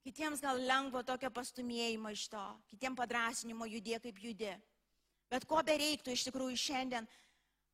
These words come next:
aš noriu parodyt kai kuriuos dalykus dar ir kai klausysit, aš labai noriu, kad atvertum savo širdį ir, ir matytum save jo šviesoj.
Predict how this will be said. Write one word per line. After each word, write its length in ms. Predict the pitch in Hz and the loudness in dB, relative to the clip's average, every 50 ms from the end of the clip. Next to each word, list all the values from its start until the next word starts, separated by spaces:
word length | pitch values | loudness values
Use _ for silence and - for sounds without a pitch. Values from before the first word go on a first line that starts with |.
| _ _ _ | _ _ _
aš 140 | 240 254 254 | 0 0 2
noriu 240 | 285 294 311 285 - | 4 4 4 4 6
parodyt 480 | 285 285 254 254 254 262 254 254 254 - | 6 4 6 6 6 4 4 4 0 0
kai 120 | 262 262 | -2 -2
kuriuos 320 | - 269 269 285 285 277 226 | 0 4 6 6 6 6 4
dalykus 500 | 277 269 254 262 254 - 254 247 240 - | 4 4 4 2 2 4 4 4 4 2
dar 220 | 247 247 240 - - | 0 0 0 0 2
ir 220 | 254 247 247 240 - - - - - | 2 2 2 0 -4 -10 -18 -4 -2
kai 100 | 359 - | -2 -2
klausysit, 760 | - 311 330 311 294 - - 311 320 320 311 - 294 - - - | 0 0 0 0 0 0 0 0 0 0 0 0 -2 -4 0 0
aš 200 | - 294 - 285 | 0 0 0 -2
labai 260 | 294 254 311 311 294 | -4 -2 -2 0 0
noriu, 400 | 294 302 311 311 294 285 277 277 269 - _ _ _ _ _ _ _ _ _ _ _ _ _ _ _ - - - - | 2 2 2 2 2 0 0 -2 -6 -10 _ _ _ _ _ _ _ _ _ _ _ _ _ _ _ -20 -18 -8 -6
kad 160 | 339 - - | -4 -4 -2
atvertum 500 | 233 - 240 262 254 254 247 277 262 247 | -4 -2 2 2 2 2 0 -4 -6 -6
savo 300 | - - 302 294 262 269 | -4 -2 -2 0 0 -2
širdį 540 | 247 233 - - 247 240 226 208 190 185 - | 0 0 0 2 2 0 -2 -2 -6 -6 -4
ir, 180 | 277 269 262 254 - - - - - - - - - _ _ | -2 -2 -2 -4 -8 -14 -18 -18 -18 -18 -18 -18 -20 _ _
ir 140 | 311 311 302 | 0 2 2
matytum 500 | 311 320 311 - 330 339 359 - 359 320 | 4 2 2 0 -2 -4 -4 -4 -4 -4
save 460 | - - 311 302 285 254 320 320 320 | -2 -2 0 -2 0 0 0 0 2
jo 140 | 269 240 220 | 2 2 2
šviesoj. 800 | 214 - 226 226 226 214 - - 247 226 208 190 180 165 175 - | 2 2 0 0 0 0 0 0 0 0 2 2 2 0 -2 -4